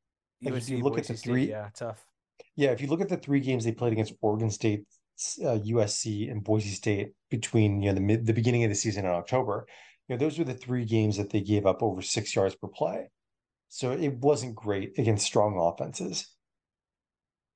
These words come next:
Speaker 1: And, you know, you do have to couch it a little bit. You have to acknowledge a little bit of context to that the, uh,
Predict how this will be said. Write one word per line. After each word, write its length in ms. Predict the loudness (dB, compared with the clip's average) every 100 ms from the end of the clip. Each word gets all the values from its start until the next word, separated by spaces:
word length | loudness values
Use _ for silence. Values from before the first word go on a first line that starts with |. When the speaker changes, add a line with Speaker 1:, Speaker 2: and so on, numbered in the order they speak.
| _ _ _ _
Speaker 1:
And, 440 | 2 4 4 0 -8 -16 _
you 160 | 2 4
know, 100 | 4
you 180 | 0 -2
do 160 | 0
have 140 | 0 -2
to 60 |
couch 340 | -4 0 0 0
it 20 |
a 60 | -2
little 160 | -2
bit. 240 | 2 0 0
You 140 | 0
have 120 | 0
to 180 | -2 -4
acknowledge 640 | -2 2 2 2 0 -2
a 60 | -6
little 200 | -4 -4
bit 120 | -4
of 80 | -4
context 640 | 0 0 2 2 2 0
to 100 | -2
that 300 | 2 2 0
the, 260 | -6 -4 -2
uh, 220 | -2